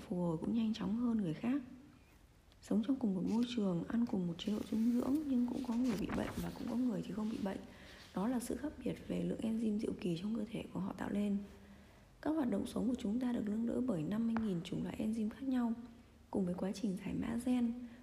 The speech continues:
có thể sẽ có đến lúc người ta tìm ra được hai mươi nghìn đến ba mươi nghìn loại enzyme cũng lên. Tất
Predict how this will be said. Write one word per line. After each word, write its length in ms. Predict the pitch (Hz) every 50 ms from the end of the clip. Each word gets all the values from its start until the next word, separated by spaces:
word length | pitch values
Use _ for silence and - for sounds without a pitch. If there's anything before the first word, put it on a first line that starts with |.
| - - -
có 200 | - 185 202 - -
thể 180 | 247 185 151 147
sẽ 160 | - - - - -
có 60 | 220
đến 120 | 220 208
lúc 220 | 233 277 311 - 240
người 80 | 202
ta 160 | - - 208
tìm 240 | 202 - 202 180 165
ra 120 | 180 196 214
được 320 | 196 185 170 - - -
hai 180 | 233 233 240 240
mươi 120 | 233 226
nghìn 220 | 220 202 190 165
đến 160 | 160 160 175 185
ba 120 | 196 208
mươi 120 | 214 214
nghìn 180 | 208 196 180 165
loại 140 | 165 - -
enzyme 440 | 202 202 202 220 - - 208 202 208 208
cũng 140 | - - -
lên. 240 | 226 226 220 208 214 - - - - - - - - - -
Tất 80 | -